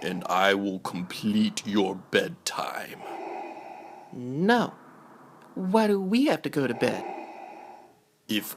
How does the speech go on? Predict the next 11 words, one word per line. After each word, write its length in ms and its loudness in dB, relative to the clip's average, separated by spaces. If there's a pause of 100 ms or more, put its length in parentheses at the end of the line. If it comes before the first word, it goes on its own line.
(100)
only 440 4
you 320 2
knew 520 4
the 240 0 (100)
power 760 0
of 200 2
sleep. 760 2 (1300)
Read 420 4
us 160 0
a 80 0
story. 540 4